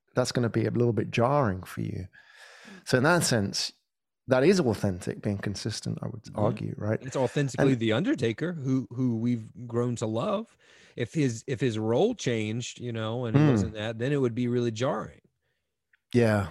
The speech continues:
Speaker 2: You know, if all of a sudden he came out like, dun, dun, dun, dun, dun, dun, like when he
Speaker 1: Yeah, it
Speaker 2: used to,
Speaker 1: wouldn't
Speaker 2: like,
Speaker 1: work.
Speaker 2: "Oh."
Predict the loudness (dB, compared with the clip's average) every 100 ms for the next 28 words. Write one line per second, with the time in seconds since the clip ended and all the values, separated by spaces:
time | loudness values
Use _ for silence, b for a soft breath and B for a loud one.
0 | -8 -12 -6 -6 -6 -8 -6 0 0 2
1 | 0 0 -2 -2 0 -2 -2 -4 0 0
2 | 4 4 6 4 2 -2 2 0 2 0
3 | 0 2 2 2 6 8 8 6 6 6
4 | 6 2 -6 -8